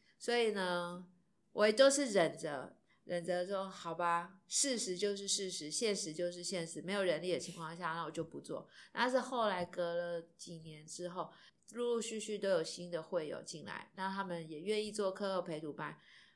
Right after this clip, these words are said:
我们为了这个陪读班筹备了两年，最后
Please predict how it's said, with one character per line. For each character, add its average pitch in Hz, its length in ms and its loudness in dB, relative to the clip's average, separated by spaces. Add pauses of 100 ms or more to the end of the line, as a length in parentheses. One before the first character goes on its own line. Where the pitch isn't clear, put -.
我 190 160 -4
们 202 220 0
为 254 180 10
了 233 100 4
这 247 100 2
个 220 120 8
陪 202 200 2
读 185 140 0
班 190 240 2
筹 175 260 -2
备 180 240 2
了 156 120 2
两 143 300 -6
年， - 240 -10 (280)
最 214 220 0
后 185 600 2